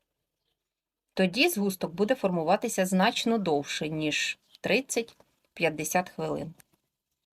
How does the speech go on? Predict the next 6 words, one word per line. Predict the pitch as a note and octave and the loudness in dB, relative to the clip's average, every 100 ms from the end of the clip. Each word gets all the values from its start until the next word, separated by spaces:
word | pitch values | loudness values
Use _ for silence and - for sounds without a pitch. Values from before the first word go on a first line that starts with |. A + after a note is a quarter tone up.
| _ _ _ _ - | _ _ _ _ 0
Наступна | A#3 C4 - A3 F#3+ F3+ | 4 4 0 0 2 2
причина. | - D#3+ - E3 D#3+ D3+ - - _ | 0 -2 -4 -2 -2 -6 -8 -20 _
Сплив | - - A#3 D4 | -4 2 2 2
термін | A#3 G3+ A#3+ A#3+ | 4 4 2 -2
придатності | F3+ E3 D#3+ D#3+ F#3 F#3 - F#3 | -2 4 4 4 0 -2 -4 -2
ферменту. | - F#3+ D3 C3+ C#3 - | 2 2 2 0 -4 -12